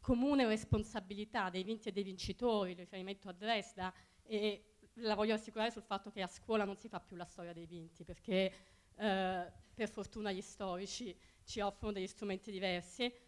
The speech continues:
però mi chiedo se forse sia più utile, anche proprio per evitare che tutto si ripeta, considerare tutti i responsabili, non solo i tedeschi, ma anche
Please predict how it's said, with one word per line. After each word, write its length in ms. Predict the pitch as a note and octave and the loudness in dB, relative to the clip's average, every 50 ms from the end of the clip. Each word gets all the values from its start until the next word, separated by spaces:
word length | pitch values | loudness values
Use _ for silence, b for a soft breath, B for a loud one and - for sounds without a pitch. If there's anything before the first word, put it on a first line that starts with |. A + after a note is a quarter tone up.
| B B B B B | B B B B B
però 240 | _ C#4 C#4 C#4+ C#4+ | _ 8 8 8 6
mi 140 | D4 C4 B3+ | 4 2 2
chiedo 240 | - - C#4+ A#3+ B3 | 2 4 4 4 4
se 360 | B3 - - C#4 C4+ C#4 C4+ - - - - _ - _ _ _ - | 2 0 2 2 2 2 0 -2 -10 -20 -20 _ -20 _ _ _ -6
forse 460 | - C4 A#3+ A#3 A3+ A3+ - - A#3+ G#3+ | 2 4 4 4 4 2 -2 -4 -4 -4
sia 220 | - - G#3+ F#3 | -2 -4 -6 -6
più 200 | - - B3 A#3+ | -6 -6 -6 -6
utile, 280 | B3 A#3+ A#3 - F3 F#3 | -6 -6 -8 -10 -10 -8
anche 220 | F#3+ G#3 - - | -8 -6 -6 -2
proprio 220 | F#3 G3+ F#3+ - - | -2 -2 -2 -2 -4
per 100 | - F#3+ | -4 -4
evitare 460 | F#3 F3 F#3 - G3+ F#3+ F#3+ F#3 F#3 F3+ | -4 -4 -6 -6 -4 -2 -2 -2 -4 -6
che 80 | - | -8
tutto 220 | - - - - G3 | -12 -14 -12 -10 -10
si 100 | - G#3+ | -6 -6
ripeta, 400 | F#3 - - G3 G3+ G3 G#3+ G#3 | -6 -4 -2 -2 -2 -2 -6 -8
considerare 720 | - A3+ G3 - - - G#3+ G#3+ A3 G#3+ G#3+ G#3+ - - - _ - _ _ | -10 -12 -12 -10 -4 -2 0 2 2 2 0 -2 -6 -14 -20 _ -20 _ _
tutti 320 | - - B3+ - - - B3 | 2 2 2 2 0 0 0
i 40 | G#3+ | 2
responsabili, 840 | G3 F#3 - - - F3+ G3 - - - G#3+ F3 E3+ E3 D#3+ F3 E3+ | 2 0 -4 -8 -12 -14 -14 -12 -6 -4 -4 -4 -4 -6 -10 -8 -6
non 140 | F3+ G3 G3 | -6 -6 -6
solo 200 | - - G#3+ G3+ | -2 0 0 0
i 60 | G3 | 0
tedeschi, 640 | G3+ F#3+ G3 A3 G3 F#3 - - - A3 F#3+ F3+ B B B B B B _ | -2 -2 0 0 0 0 -4 -10 -8 -6 -6 -6 B B B B B B _
ma 340 | - F#3+ G3+ G#3 G#3+ G#3+ - - - - _ _ | -2 0 2 2 2 2 0 -6 -14 -20 _ _
anche 760 | A#3 G#3+ G3+ G3+ G#3+ G#3+ - - A#3 G#3 G#3 G#3 G3+ - - | -2 0 2 2 0 -2 -2 0 2 4 4 4 2 -2 -6